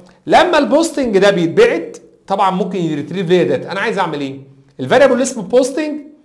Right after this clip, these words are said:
اول لما يفنش، يعني يبعت والرد يجيله وكله يبقى دن، كله تمام، يعني بعت للسيرفر والداتا جت وكله مية مية. عايز اعمل ايه؟ لما يحصل دن ابدا اطلع المسج اقول له اتضاف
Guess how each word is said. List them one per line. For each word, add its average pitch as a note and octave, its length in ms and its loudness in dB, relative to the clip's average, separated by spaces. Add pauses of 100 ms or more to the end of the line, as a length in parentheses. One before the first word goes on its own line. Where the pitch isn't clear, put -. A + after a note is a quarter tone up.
(480)
اول C4 300 6
لما F#3+ 240 0
يفنش، A#3 640 -2
يعني D3+ 540 -6
يبعت G#3 460 0
والرد D3 540 -2
يجيله B3 800 2 (340)
وكله G#3+ 480 2
يبقى E3+ 180 2
دن، C#3+ 400 2
كله B3 200 2
تمام، - 520 0 (280)
يعني B2 160 -6
بعت G3+ 280 2
للسيرفر A#3+ 480 2
والداتا F3 520 -2
جت A#3+ 280 0
وكله G3 340 -4
مية G#3 140 -4
مية. C#4 400 -2 (360)
عايز F#3+ 240 -2
اعمل F#3+ 240 -2
ايه؟ F#3 260 -4
لما C#3 200 -6
يحصل F3+ 280 -6
دن D4+ 320 2 (560)
ابدا B3 380 0
اطلع B3+ 340 2
المسج A3 400 -2
اقول A3+ 280 2
له A3+ 280 -4 (240)
اتضاف E3+ 580 2